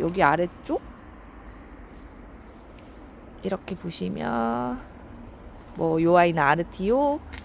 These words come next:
요 아이는 나나우꾸미니, 그리고 아이보리, 집시. 요 아이를 다 꼬집기 했던 집시거든요. 근데 저는 꼬집기가 잘 안 되더라고요.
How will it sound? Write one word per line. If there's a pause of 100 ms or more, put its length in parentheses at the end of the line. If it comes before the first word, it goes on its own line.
(580)
요
아이는
나나우꾸미니, (1900)
그리고
아이보리, (1400)
집시. (920)
요
아이를
다
꼬집기
했던 (240)
집시거든요. (460)
근데
저는
꼬집기가
잘
안
되더라고요.